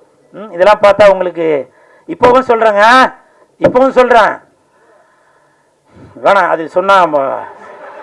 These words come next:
ஏன்னா கூல் சுரேஷ் இருக்கிற இடம்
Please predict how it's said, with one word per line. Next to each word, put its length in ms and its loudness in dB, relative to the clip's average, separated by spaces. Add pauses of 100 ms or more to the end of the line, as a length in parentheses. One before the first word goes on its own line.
(1040)
ஏன்னா 580 2 (540)
கூல் 400 4
சுரேஷ் 380 4
இருக்கிற 460 2
இடம் 540 4